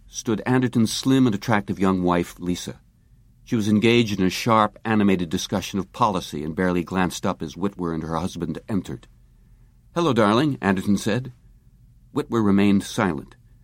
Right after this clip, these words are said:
but his pale eyes flickered slightly as they rested on the brown-haired woman in her trim police uniform. Lisa was now an executive official of pre-crime, but once, Whitwer knew,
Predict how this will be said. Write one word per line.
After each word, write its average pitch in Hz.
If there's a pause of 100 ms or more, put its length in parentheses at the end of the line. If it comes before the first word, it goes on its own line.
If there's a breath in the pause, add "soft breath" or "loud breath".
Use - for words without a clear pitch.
(340 soft breath)
but 92
his 98
pale 135
eyes 101
flickered 104
slightly 104
as 73
they 85
rested 92
on 85
the 80
brown-haired 95
woman 90
in 76
her 85
trim 95
police 92
uniform. 67 (880 soft breath)
Lisa 165
was 131
now 123
an 113
executive 113
official 104
of -
pre-crime, 98 (500 soft breath)
but 110
once, 156
Whitwer 117
knew, 98